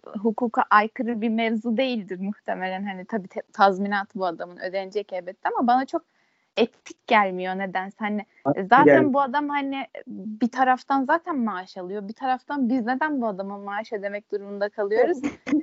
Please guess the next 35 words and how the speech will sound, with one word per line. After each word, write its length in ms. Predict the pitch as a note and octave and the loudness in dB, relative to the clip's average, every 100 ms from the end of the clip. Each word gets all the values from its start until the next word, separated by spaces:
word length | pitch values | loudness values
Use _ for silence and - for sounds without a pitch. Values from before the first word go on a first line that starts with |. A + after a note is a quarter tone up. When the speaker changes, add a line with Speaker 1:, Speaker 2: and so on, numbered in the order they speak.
| F4+ - | -2 -4
Speaker 1:
E, 200 | A3 G#3 | -2 4
yani 400 | A3 B3 C#4+ B3 | 6 8 8 6
Speaker 3:
Güzel 200 | A#3 C#4+ | 6 6
ama 460 | A#3+ B3 C4 G#3+ | 8 8 6 4
bu- 240 | G3+ C4 C#4 _ _ _ _ _ _ _ _ _ _ _ - | 0 -8 -18 _ _ _ _ _ _ _ _ _ _ _ -2
Bir, 320 | B3+ G4 B4 | 4 4 6
bir 60 | F#4 | 4
şey 180 | - C5+ C5+ | 4 4 6
söyleyeceğim. 520 | G#4 D4 A3 A3 A#3 - _ _ | 6 8 8 8 6 0 _ _
Peki 380 | B3+ A3 C4 G3 | 2 4 4 8
ben 220 | B3+ C#4 | 8 8
araya 320 | B3 B3+ D4+ E4+ | 8 8 8 6
girdim 360 | C#4 B3 C#4 | 6 8 8
ama 320 | F4+ C#4+ G#3+ | 8 8 8
bu 160 | A#3+ D4 | 8 8
neden 320 | G#4 A#4+ F#4 | 8 8 8
Türkiye'de 480 | F4 A#3+ C#4 A#3 A#3+ | 6 6 6 8 8
tuhaf 300 | C4 B3 - | 8 6 6
karşılanıyor 680 | A#3+ A#3 - A#3 A#3+ C4+ B3+ | 4 4 6 6 8 8 6
ki? 80 | |
Yani 160 | G#3+ G#3+ | 6 8
tazminat 500 | A#3+ G#3 A3+ A3+ G#3+ | 8 8 8 6 6
mevzusu. 440 | A3 G3 F#3+ G3+ - - - G#3 | 6 4 2 0 -2 -6 -6 4
Speaker 1:
Ya 120 | B3 | 8
Speaker 3:
Yurt 100 | G#3 | 8
Speaker 1:
ben 180 | D#4 D4+ | 6 2
şu 120 | - | 0
şeyi 320 | C#4+ D4 D#4 | 2 6 6
Speaker 3:
dışında 120 | D4+ | 8
bunu 80 | B3+ | 8
Speaker 1:
anlayamıyorum. 500 | C#4 A3 G3+ G3 G3 | 6 4 -4 -6 2
Speaker 3:
güzel 200 | D4 D4 | 6 8
Speaker 1:
O 80 | C#4+ | 8
zaman 260 | C#4+ C#4 | 6 4
Speaker 3:
yapılıyor. 440 | C4+ D4 B3+ A#3+ | -4 -6 2 4